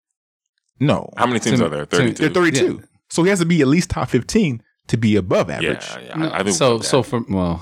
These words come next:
Speaker 3: I don't look at it that way. 'Cause
Speaker 1: So how,
Speaker 3: sixteen
Speaker 1: how
Speaker 3: and below or below average.
Speaker 1: Yeah, sixteen below or below average. Okay, let's,
Speaker 3: Or
Speaker 1: let's
Speaker 3: seventeen and below,
Speaker 1: seventeen
Speaker 3: below
Speaker 1: and below
Speaker 2: Seventeen
Speaker 1: average.
Speaker 2: below, below average, yeah.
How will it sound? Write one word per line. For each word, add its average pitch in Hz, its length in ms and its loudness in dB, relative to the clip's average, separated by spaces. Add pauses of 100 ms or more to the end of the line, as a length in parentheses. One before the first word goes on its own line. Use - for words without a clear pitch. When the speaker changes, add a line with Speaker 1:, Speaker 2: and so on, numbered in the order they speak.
Speaker 3:
I 113 80 0
don't 101 140 2
look 90 160 0
at 78 120 0
it 76 60 -10
that 71 160 -8
way. - 260 -18 (100)
'Cause 131 120 -4
Speaker 1:
So 156 40 2
how, 165 100 2
Speaker 3:
sixteen 131 200 -2
Speaker 1:
how 160 60 2
Speaker 3:
and 139 80 0
below 120 240 2
or 101 80 0
below 95 280 0
average. 73 540 -10
Speaker 1:
Yeah, 127 120 0
sixteen 214 440 -2
below 175 200 2
or 151 60 2
below 120 260 2
average. 85 440 -4 (180)
Okay, 107 140 -2
let's, 147 140 0
Speaker 3:
Or - 100 2
Speaker 1:
let's - 0 -
Speaker 3:
seventeen 131 400 0
and 92 80 0
below, 85 120 -2
Speaker 1:
seventeen 233 360 0
Speaker 3:
below 180 140 2
Speaker 1:
and 143 80 2
below 127 100 2
Speaker 2:
Seventeen 101 240 0
Speaker 1:
average. 92 100 -2
Speaker 2:
below, 78 160 -8
below 62 80 -10
average, - 320 -20
yeah. - 140 -18